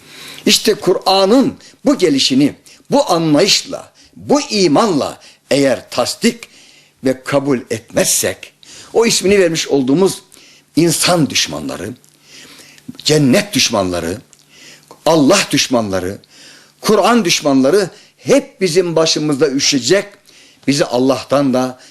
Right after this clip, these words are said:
kitaptan da, peygamberden de koparıp ve bizi cehenneme yollatmak için her türlü imkanlarını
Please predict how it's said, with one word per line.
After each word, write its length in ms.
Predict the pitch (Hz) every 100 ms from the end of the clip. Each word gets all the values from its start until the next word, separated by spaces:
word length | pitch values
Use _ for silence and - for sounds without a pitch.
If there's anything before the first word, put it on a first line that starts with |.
| _
kitaptan 640 | - - 151 - 139 135 131
da, 240 | 131 123 - -
peygamberden 760 | - 151 143 151 143 147 160 160
de 80 |
koparıp 640 | 131 170 165 165 220 240 - _ _ _ _ _ _
ve 120 | 120
bizi 320 | 117 110 143 104 - -
cehenneme 640 | - 170 165 190 196 202 220
yollatmak 640 | 185 175 180 175 208 -
için 300 | - 196 156 - -
her 440 | - 285 302 262 -
türlü 280 | 202 185
imkanlarını 840 | 180 180 - 160 151 147 139 175